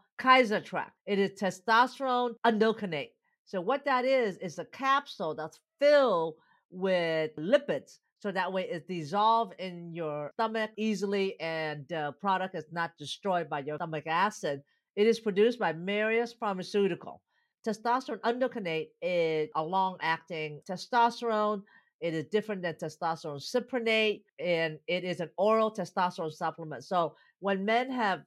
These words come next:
low testosterone or hypogonadism, the ranges is between three hundred to nine hundred.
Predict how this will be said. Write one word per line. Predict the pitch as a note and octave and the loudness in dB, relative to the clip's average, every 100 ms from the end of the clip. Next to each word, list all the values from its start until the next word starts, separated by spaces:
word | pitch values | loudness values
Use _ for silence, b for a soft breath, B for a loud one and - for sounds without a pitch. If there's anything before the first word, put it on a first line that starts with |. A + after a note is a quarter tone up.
| - | -2
low | F#3+ A3+ A3 | 2 4 2
testosterone | G3 E3 E3+ D#3+ D#3 E3+ D#3+ D#3 - | -2 -4 -2 -2 -2 -2 -2 -4 -2
or | D#3 D#3 D3 - | 2 2 0 0
hypogonadism, | F#3+ F3+ F#3+ F3+ E3 D#3 D#3+ G3 G3 D#3+ C#3+ D#3 F3+ - b | 2 4 2 2 0 -2 2 2 2 0 0 -4 -4 -10 b
the | F3 F3 | 0 2
ranges | E3 F#3 F3+ F#3+ E3 | 4 2 2 -4 -4
is | D#3+ E3 - | -2 -4 -4
between | E3 D3+ E3+ D3 | -12 -8 -6 -6
three | F#3 F#3+ | -2 0
hundred | F3+ D#3+ E3 D#3+ | 0 2 0 0
to | E3+ D#3+ C#3+ C#3 | -2 -2 -2 -4
nine | C#3+ F#3 A#3+ C4+ | -2 0 0 0
hundred. | F#3+ D#3 D3 D#3+ | 0 0 2 0